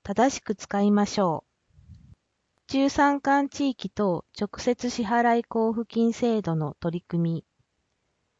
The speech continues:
有害鳥獣駆除活動にご理解を。農心除害申出を受け付けます。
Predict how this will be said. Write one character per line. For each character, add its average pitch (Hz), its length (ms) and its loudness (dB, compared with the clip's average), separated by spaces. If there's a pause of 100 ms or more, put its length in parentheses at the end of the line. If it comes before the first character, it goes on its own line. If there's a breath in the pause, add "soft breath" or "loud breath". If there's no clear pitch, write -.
(360)
有 254 260 2
害 262 260 6
鳥 254 320 4
獣 175 240 -2
駆 - 160 -4
除 226 160 4
活 254 260 -2
動 175 240 2
に 156 260 -2
ご 170 120 0
理 240 120 -2
解 175 340 2
を。 151 180 -6 (1400)
農 240 240 4
心 240 320 0
除 214 160 2
害 240 240 4
申 254 260 0
出 185 360 -6
を 160 200 -4
受 190 220 -4
け - 40 -20
付 - 180 -4
け 185 40 2
ま 185 180 2
す。 - 300 -18